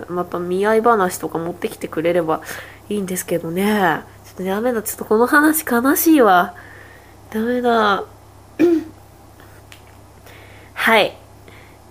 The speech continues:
あの、気を取り直して。<laughs> なんかもう、どうしたらいいかわからなくなります。あの、世の中のね、同い年ぐらいの人たちはね、きっともう結婚してると思うんですよ。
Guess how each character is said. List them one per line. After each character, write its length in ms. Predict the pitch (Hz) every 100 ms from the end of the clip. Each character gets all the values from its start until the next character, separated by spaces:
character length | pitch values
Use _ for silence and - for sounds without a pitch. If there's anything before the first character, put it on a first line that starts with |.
| -
あ 100 | 202
の、 180 | 185 190
気 220 | - -
を 60 | 208
取 220 | 214 214
り 40 |
直 160 | 214 226
し 120 | -
て。 300 | 196 180 - - - - - - - - - - -
<laughs> 1900 | 294 339 - 240 311 277 302 254 262 - - - 523 539 508 480 415 - 247
な 60 |
ん 100 | 233
か 140 | - 214
も 480 | 220 247 233 214
う、 80 | - - - - - -
ど 360 | 190 202 330 440
う 60 |
し 100 | 440
た 80 | 277
ら 60 | 240
い 20 |
い 40 |
か 140 | 220 220
わ 120 | 214
か 140 | 226
ら 140 | 269 302
な 100 | 302
く 140 | 240
な 80 | 220
り 100 | 202
ま 160 | 196 214
す。 60 | - -
あ 100 | 196
の、 100 | 196
世 260 | 208 220
の 120 | 254 392
中 280 | 359 220
の 140 | 196 185
ね、 300 | 185 190 175
同 100 | 196 202
い 100 | 269
年 220 | 277 277 277
ぐ 100 | 269
ら 80 |
い 80 | 220
の 60 | 190
人 200 | - 180
た 140 | 180
ち 100 | 180
は 120 | 170
ね、 240 | 165 143 -
き 60 | -
っ 20 | -
と 100 | 240
も 120 | 226
う 40 |
結 200 | 214 185 -
婚 220 | 370 311
し 80 | 330
て 80 |
る 80 | 320
と 120 | 311
思 160 | 233 254
う 40 |
ん 40 | 240
で 80 | 196
す 120 |
よ。 120 | 156